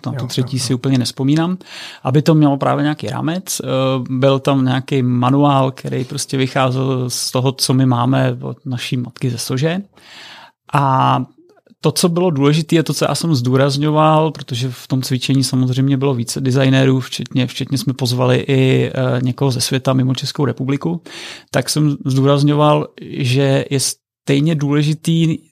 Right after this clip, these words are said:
Speaker 1: to, co z nich jako vypadne při tom cvičení, jako to, jak k tomu cíli jako došli. Protože pro nás to bude nějaká indikace a, a odhalení, jak vlastně ten designer pracuje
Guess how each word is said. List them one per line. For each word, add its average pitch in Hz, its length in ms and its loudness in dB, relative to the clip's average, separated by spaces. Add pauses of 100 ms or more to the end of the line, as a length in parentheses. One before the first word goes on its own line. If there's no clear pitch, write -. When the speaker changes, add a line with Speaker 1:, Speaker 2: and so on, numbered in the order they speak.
(420)
Speaker 1:
to, 143 100 0
co 156 220 0
z 151 60 -6
nich 160 160 -4
jako 165 200 -6
vypadne 123 560 -4
při - 140 -14
tom 143 160 -2
cvičení, 151 540 -4 (560)
jako 127 240 0
to, 143 300 0 (200)
jak 143 340 0
k - 80 -18
tomu 139 260 0
cíli 135 600 0 (140)
jako 135 200 -6
došli. 123 380 -2 (600)
Protože 135 320 -4 (180)
pro 147 160 2
nás 156 260 2
to 160 100 -4
bude 151 220 2
nějaká 160 280 0
indikace 151 920 0 (440)
a, 135 360 0
a 135 300 -6
odhalení, 156 760 2 (100)
jak 147 160 2
vlastně 143 300 -4
ten 160 180 -2
designer 151 400 2
pracuje 135 600 -4